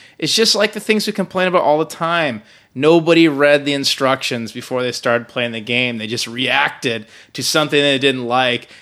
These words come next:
and then they farted out a bunch of comments in a hundred and forty characters on Twitter. I mean, guys, this is gonna work itself out. You just need to understand what the actual rules are. The future is here. It is not going away.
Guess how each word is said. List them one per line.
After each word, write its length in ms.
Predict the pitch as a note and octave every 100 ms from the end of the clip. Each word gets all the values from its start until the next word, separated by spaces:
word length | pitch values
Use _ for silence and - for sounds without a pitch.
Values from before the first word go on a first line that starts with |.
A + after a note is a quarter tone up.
| _
and 160 | B2 B2+
then 80 | C3
they 120 | B2+
farted 480 | - C#3 C#3 C#3 C#3
out 200 | C#3 C3
a 40 |
bunch 280 | C3 C3+ B2
of 60 |
comments 520 | - B2+ B2 B2 B2+ B2
in 80 |
a 60 | A2+
hundred 200 | A#2+ A#2
and 100 | A#2+
forty 220 | B2+ A#2+
characters 460 | - A#2+ G#2+ A#2+ B2+
on 140 | B2
Twitter. 440 | - C#3 C#3 G2 - - _ -
I 40 |
mean, 140 | A#2+
guys, 460 | C3 C3 C3+ C3 -
this 200 | - -
is 140 | A2
gonna 200 | B2 B2+
work 340 | A#2+ B2+ C3+ -
itself 540 | G3 - C#3 C3 -
out. 340 | A#2 A#2 A#2+ A2+
You 60 |
just 260 | A2+ C3+ -
need 80 | B2+
to 160 | -
understand 720 | A#2+ B2+ - B2+ B2+ B2 A2 A2+
what 280 | C3 -
the 120 | C3 A2+
actual 440 | B2+ C3 - C#3
rules 420 | B2+ B2 A#2+ A#2
are. 300 | G#2+ G2 G#2 - - - _
The 80 | A#2
future 640 | - - E3 F#3+ - F#3+ F3
is 260 | C#3+ C#3
here. 380 | - E3 B2 C3
It 160 | C3 B2
is 180 | A#2
not 360 | B2+ C#3 D#3 C#3+
going 280 | C3 B2+ A#2+
away. 500 | B2 D3 C#3 C#3